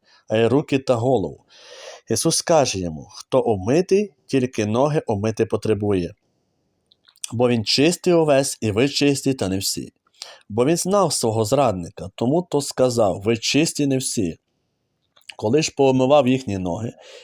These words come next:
і одежу свою він надів, засів знову за стіл і промовив до них: «Чи знаєте ви, що я зробив вам? Ви мене називаєте учитель і Господь,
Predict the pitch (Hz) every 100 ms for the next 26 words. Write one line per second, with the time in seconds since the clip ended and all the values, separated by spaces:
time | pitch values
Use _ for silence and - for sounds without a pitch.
0 | - 117 127 127 156 160 135 - 123 135
1 | 131 131 113 98 101 104 110 _ - _
2 | 95 107 117 - 175 143 104 123 151 143
3 | 110 107 - 98 95 - - 139 - 120
4 | 120 120 147 143 123 120 87 - _ _
5 | - _ - 123 107 123 196 220 190 139
6 | 127 - 127 127 123 117 120 120 120 113
7 | 85 - _ _ _ _ _ 87 147 196
8 | 139 110 104 101 107 104 98 92 - 98
9 | 107 - 170 185 104 92 90 - - 101
10 | -